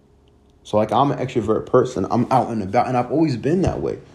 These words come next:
Always socializing. My mom always said, you know, "Why are you talking so much?" I was on the stage, uh, after giving a performance, and she was like, "You were talking so much on the stage. You needed to shut up, X, Y, and Z." But I like meeting people and talking with people. I came from a bigger family. I had five siblings in the household growing up.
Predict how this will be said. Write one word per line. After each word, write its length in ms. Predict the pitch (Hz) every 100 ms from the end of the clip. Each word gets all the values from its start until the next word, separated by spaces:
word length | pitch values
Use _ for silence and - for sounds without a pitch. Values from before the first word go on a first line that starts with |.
| -
Always 320 | - 120 131 -
socializing. 720 | 127 131 120 117 123 123 127
My 120 | 110
mom 320 | 104 120 123
always 220 | 120 120 -
said, 140 | 95
you 100 | 87
know, 100 | 101
"Why 180 | - 101
are 40 |
you 60 | 123
talking 340 | 123 127 127
so 180 | 120 117
much?" 300 | 117 110 - - - - -
I 80 |
was 100 | 117
on 80 | 123
the 80 | 104
stage, 400 | 98 107 107 - -
uh, 160 | 87
after 240 | - 98 101
giving 300 | 101 98 92
a 60 |
performance, 580 | 87 - - 120 117 95
and 80 | -
she 160 | - 120
was 80 |
like, 240 | - 101 - - - -
"You 60 | 123
were 80 | 127
talking 320 | - 135 120
so 180 | 123 120
much 220 | 120 117
on 80 | 107
the 60 |
stage. 340 | 110 - 117 113
You 80 | 127
needed 200 | 123 101
to 120 | 101
shut 220 | - 120
up, 340 | 120 - - -
X, 180 | 110 -
Y, 160 | 120 113
and 100 | 110
Z." 140 | 117
But 220 | 107 107 -
I 100 | 95
like 240 | 151 -
meeting 400 | 95 113 160 120
people 280 | 123 101 76
and 80 | -
talking 280 | 110 135 110
with 120 | -
people. 360 | - - - - _ -
I 120 | - 120
came 280 | - 127
from 180 | 127 120
a 60 | 110
bigger 260 | 110 110
family. 420 | 107 117 143 113 104
I 40 |
had 140 | 117
five 420 | - - 104 107 -
siblings 340 | 117 113 104
in 80 | 95
the 60 |
household 340 | 92 98 80 -
growing 260 | 71 64
up. 200 | - -